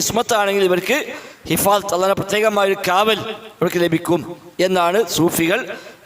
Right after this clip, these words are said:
ഔലിയാവിനെ കുറിച്ചും വിശ്വസിക്കുന്നത്. ആവട്ടെ, അപ്പൊ ഇവിടെ അസ്ലിഹ് ഈ വാക്കാണ്, അല്ലാഹുമ്മ അസ്ലിഹ് ലീ, എനിക്ക് നന്നാക്കി തരണേ, ദീനി അല്ലദീ ഹുവ ഇസ്മത്തു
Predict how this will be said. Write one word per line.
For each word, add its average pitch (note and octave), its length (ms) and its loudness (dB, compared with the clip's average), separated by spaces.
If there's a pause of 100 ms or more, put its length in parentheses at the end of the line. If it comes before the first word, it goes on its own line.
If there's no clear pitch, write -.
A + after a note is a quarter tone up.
ഔലിയാവിനെ F3 420 0
കുറിച്ചും F3 320 2 (540)
വിശ്വസിക്കുന്നത്. B2+ 640 -2 (680)
ആവട്ടെ, E3 240 0 (420)
അപ്പൊ F3+ 180 0
ഇവിടെ A#3 160 2 (140)
അസ്ലിഹ് G#3 520 0 (500)
ഈ - 100 6
വാക്കാണ്, F3+ 360 0 (180)
അല്ലാഹുമ്മ F#3 420 2 (720)
അസ്ലിഹ് F#3 580 0
ലീ, E3 120 4 (720)
എനിക്ക് F#3 280 0
നന്നാക്കി G#3 400 2 (100)
തരണേ, G#3+ 280 2 (640)
ദീനി G3+ 420 2 (320)
അല്ലദീ A3 420 2
ഹുവ F#3+ 140 6 (800)
ഇസ്മത്തു A#3 580 0